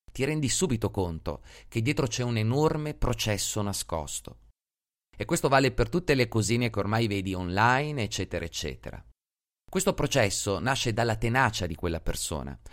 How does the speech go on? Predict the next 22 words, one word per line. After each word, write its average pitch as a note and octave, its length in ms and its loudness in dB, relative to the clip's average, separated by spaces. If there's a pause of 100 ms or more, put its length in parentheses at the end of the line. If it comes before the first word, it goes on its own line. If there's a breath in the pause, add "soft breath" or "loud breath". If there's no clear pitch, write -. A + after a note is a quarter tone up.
(160 loud breath)
che - 80 -6
avrà C#3+ 160 2
iniziato C#3 380 -2
a A#2+ 40 -4
pubblicare A#2+ 520 2
dei A2+ 120 2
video A2 340 0
terrificanti, G2+ 1080 0
come G2+ 220 -2
i G2 40 -2
miei G2 180 -4
primi G#2+ 340 0
podcast, G2 560 -2
se G2+ 160 -4
vai G#2 180 4
ad - 140 2
ascoltarli, A2 840 0 (320 loud breath)
per D#3+ 160 2
migliorarsi C#3 840 0
giorno D#3+ 460 2
dopo B2 240 -2
giorno, B2 460 -4